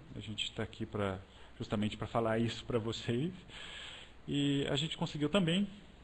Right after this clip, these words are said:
é, aquilo que eu falei, de reduzir alguns custos com, com marketing, utilizando o marketplace, que é aquela história dos comparadores de preço. Eu não vou competir com, com, comigo mesmo, sendo que,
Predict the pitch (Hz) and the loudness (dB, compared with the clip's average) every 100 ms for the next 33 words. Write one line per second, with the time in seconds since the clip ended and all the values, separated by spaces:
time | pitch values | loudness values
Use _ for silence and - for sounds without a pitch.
0 | - 123 117 120 113 - 113 123 131 156 | -4 2 2 0 -4 0 0 2 0 0
1 | 156 127 151 151 175 - 185 - - 107 | 0 2 2 2 -2 0 0 0 -4 -6
2 | - 127 113 107 104 - 131 113 120 - | -4 -2 0 -2 -6 0 4 4 2 0
3 | - 139 143 135 135 135 135 - - 117 | -4 -2 -4 -2 0 -2 -4 -6 -2 -2
4 | 107 - 110 104 98 110 117 117 - 120 | -2 -4 0 0 0 -4 -4 -4 0 2
5 | 120 117 - - 131 120 131 123 123 120 | 2 0 -6 -10 -6 -4 0 2 2 0
6 | 117 - 147 107 - 110 104 110 - 135 | -2 0 2 2 0 -4 -2 -4 -4 -4
7 | - 147 - - 113 113 - - - - | -4 -6 -4 -2 0 -2 -10 -16 -18 -18
8 | - 120 113 110 107 101 101 95 - - | -4 2 2 2 -2 -2 -6 -10 -14 -20
9 | - - - - - - - - - - | -20 -20 -20 -20 -20 -20 -18 -18 -16 -6
10 | 107 104 98 92 90 90 - 113 113 120 | -4 -2 -2 -2 -4 -8 -4 4 6 6
11 | 123 120 135 147 143 139 139 - 131 120 | 6 4 2 -2 0 2 0 0 0 2
12 | 110 | 2